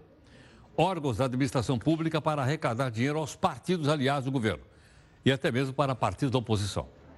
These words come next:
De acordo com Palocci, os atos ilícitos da organização do P T surgiram antes da eleição, mas eles se tornaram mais organizados a partir da posse do ex-presidente Lula. Palocci ainda afirmou que, com o P T no governo federal,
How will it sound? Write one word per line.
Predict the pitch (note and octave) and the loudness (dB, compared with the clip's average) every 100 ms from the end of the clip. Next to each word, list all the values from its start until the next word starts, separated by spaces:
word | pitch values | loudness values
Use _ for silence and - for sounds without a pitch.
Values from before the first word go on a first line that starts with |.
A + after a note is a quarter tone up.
| - - - - - - | -20 -20 -20 -20 -6 0
De | |
acordo | B2 C3+ G2+ | 2 2 -2
com | B2+ | 0
Palocci, | E3+ D#3 F3 - | 2 2 0 -2
os | E3 A2 | -4 0
atos | C3 D#3 - B2+ - - | 0 0 -2 -4 -4 0
ilícitos | E3 D#3+ D#3+ D#3+ F#3+ D#3+ F3+ D3+ | 2 2 0 -2 -6 -2 -2 0
da | A2 | 0
organização | G#2+ G#2+ G2 G#2 - | 0 -2 0 -2 0
do | G2+ | 0
P | D3 B2 | 0 0
T | D#3 E3+ - - - - - | 0 -2 -8 -20 -20 -20 -4
surgiram | - C3 B2+ E3 E3 | 0 2 2 0 0
antes | E3 G3 F3+ | 0 0 0
da | |
eleição, | F3 D#3 A#2 G2 C#2 | -2 -2 -2 -4 -2
mas | E2 G2 | 0 0
eles | C3+ A2+ | 0 -2
se | C3 | -2
tornaram | C#3 G2 A#2 C3 | 0 2 2 0
mais | A2+ A#2+ C3+ | 0 0 0
organizados | A#2 A#2 B2+ A#2 F2+ A#2+ A2+ | 0 0 0 0 0 -2 -2
a | A#2+ | -4
partir | F#2+ E2+ - C3 B2 - - - | -2 -2 0 0 0 -10 -20 -2
da | A2 G2+ | 0 0
posse | - C3+ B2 - | 2 0 2 -2
do | G2 C3+ | 2 2
ex-presidente | B2 B2+ A2 A#2+ | 0 -2 0 0
Lula. | B2+ G#2+ D2 C#2 - - - - - - | 0 0 -2 -8 -14 -20 -20 -20 -20 -4
Palocci | - D#3 C3 A2+ B2+ | 0 2 0 -2 -2
ainda | C3+ | 0
afirmou | - B2+ D3 D#3 C3 | 0 2 0 -2 -10
que, | - B2 A#2+ A2+ G#2 | -2 2 2 0 -2
com | A#2+ B2+ | -2 -2
o | |
P | C#3 | 0
T | A#2+ B2 | -2 -2
no | A2+ | -2
governo | G#2 A2 G2 | 0 0 0
federal, | D3+ C#3 D#3+ A2+ - | 0 0 -2 -4 -10